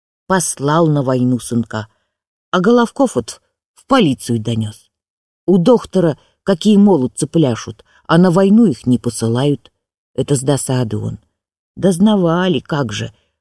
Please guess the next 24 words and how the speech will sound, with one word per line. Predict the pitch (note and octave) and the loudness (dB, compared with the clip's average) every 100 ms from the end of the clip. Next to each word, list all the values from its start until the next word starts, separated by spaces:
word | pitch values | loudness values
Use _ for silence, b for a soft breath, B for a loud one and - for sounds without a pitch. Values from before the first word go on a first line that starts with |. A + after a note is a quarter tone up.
| _ | _
по | F3 | -2
закону | E3 C#4 C3+ E3 F3 | 0 0 2 2 2
гуляют, | D#3 E3 C#3 A#2+ - | 2 2 2 0 -2
от | C#3 C3+ | -6 0
войны | D3+ D3 G3 G#3 b b | 2 4 4 2 b b
все | - F#3 | -2 -2
калеки | F#3 D3+ C3 B2+ - | 0 0 0 -2 -4
по | C3+ | -4
белому | A#2+ B2+ A2+ A#2+ | -2 -2 0 0
билету. | A2+ C3 A#2 A2+ - _ _ _ _ _ _ - | 0 -2 -2 -6 -16 _ _ _ _ _ _ -2
Он | D#3+ G#3+ | 2 2
тогда | - G#3+ F#3+ F3+ F#3+ | 2 0 0 0 2
на | F#3+ | 2
нас | E3+ E3+ D#3+ - _ _ _ | 2 0 -2 -8 _ _ _
к | F3+ | 2
мировому | F3+ E3+ B2+ A#2+ B2+ A#2+ | 2 2 2 0 0 -2
подал | B2+ A2+ A#2 G#2+ - _ | -4 -4 -4 -6 -10 _
за | - D3 | -4 -2
долги. | D3 C#3 A2 A#2 G#2+ _ _ _ _ _ _ _ _ _ _ | 0 0 -2 -4 -4 _ _ _ _ _ _ _ _ _ _
Это | - G#3 - | -2 -2 0
когда | A#3+ G#3 G#3+ | -2 2 2
и | G#3 | 2
судов | - G#3 G3 G3 - | 0 0 2 -2 -4
уж | A2+ | -10